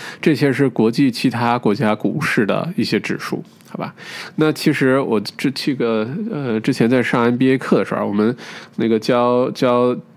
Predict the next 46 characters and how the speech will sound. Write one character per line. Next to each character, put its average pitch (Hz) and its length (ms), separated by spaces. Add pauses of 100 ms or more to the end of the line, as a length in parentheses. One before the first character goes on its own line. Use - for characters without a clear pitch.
(180)
金 147 140
融 110 200
的 131 100
那 127 100
个 117 80
教 127 160
授 120 240
有 101 100
分 147 200
析 139 160
过 139 100
这 101 120
事 - 160
儿， 160 120
就 147 140
至 160 140
少 135 100
在 135 100
美 139 160
国 107 140
股 90 160
市 - 160
啊， 101 260 (760)
很 202 260
少 196 120
有 135 100
公 123 160
司 131 400
能 117 160
够 135 120
跑 98 380
赢 98 300
指 - 180
数 107 240
的。 - 120 (500)
<laughs> - 460
如 143 100
果 170 80
你 156 100
投 135 240
资 143 180
S 135 280
and 131 140
P 135 240
五 117 160
百， - 420